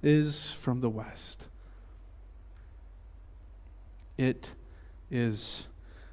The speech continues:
finished. So as we look upon the cross,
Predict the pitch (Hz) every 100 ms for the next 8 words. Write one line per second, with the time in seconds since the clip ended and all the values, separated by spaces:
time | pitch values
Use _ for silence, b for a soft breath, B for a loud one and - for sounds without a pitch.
0 | b - - 120 104 107 - - - -
1 | - - - - - - - - - -
2 | - - - - - - - - - -
3 | - - - - - - 123 113 117 131
4 | 151 160 - 127 113 - 110 101 - -
5 | -